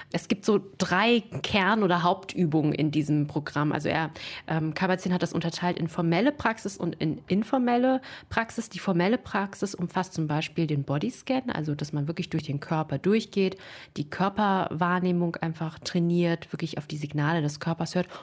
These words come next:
ohne dabei die Empfindungen zu verurteilen. Und dann auch noch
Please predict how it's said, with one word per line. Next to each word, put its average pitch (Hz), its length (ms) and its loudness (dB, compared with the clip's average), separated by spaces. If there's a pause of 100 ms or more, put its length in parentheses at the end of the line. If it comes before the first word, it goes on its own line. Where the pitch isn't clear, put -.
(160)
ohne 240 280 6
dabei 185 520 0 (320)
die - 60 2
Empfindungen 180 600 2
zu - 140 -4
verurteilen. 220 760 -2 (320)
Und 165 160 2
dann 185 180 4
auch 180 140 -2
noch 175 240 0